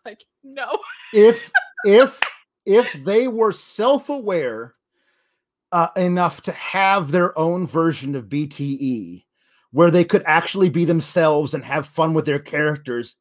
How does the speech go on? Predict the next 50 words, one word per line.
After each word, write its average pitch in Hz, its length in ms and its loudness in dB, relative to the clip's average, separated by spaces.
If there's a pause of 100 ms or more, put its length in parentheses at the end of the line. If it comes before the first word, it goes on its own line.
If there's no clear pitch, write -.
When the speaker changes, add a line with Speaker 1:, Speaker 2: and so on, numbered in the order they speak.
Speaker 2:
I 202 280 0
honestly 214 400 4
think 196 120 0
it 202 60 2
would 185 80 4
be, 196 180 -8
it 175 140 -6
could 247 140 -4
be 220 100 0
a 190 100 0
hoot. 277 380 -4 (320)
We've 262 200 4
seen 294 500 2
that 220 160 6
a 180 60 2
lot 233 220 6
of 254 80 4
these 202 160 -2
people, 196 560 0 (200)
when 202 140 0
they're 220 140 4
not 226 420 4 (360)
reciting 202 760 2
promos 202 560 2
that 185 140 0
were 165 100 -4
scripted 226 420 -6
for 170 160 -2
them 147 220 -4
twenty 220 340 -6
minutes 202 340 -4
ago, 123 420 -10 (340)
they 226 140 8
actually 233 340 2
have 220 260 2
fun 226 280 0
personalities 233 1000 0
and 175 240 -2
they're 165 220 -2
able 208 220 2
to, 180 60 -8
Speaker 1:
Yeah. 180 60 -4
Speaker 2:
like, 175 200 -2 (300)
inject 202 520 -2
something 233 400 0
into 220 140 0
it, 190 80 0
make 185 140 -2
it - 100 -10
fun. 240 480 0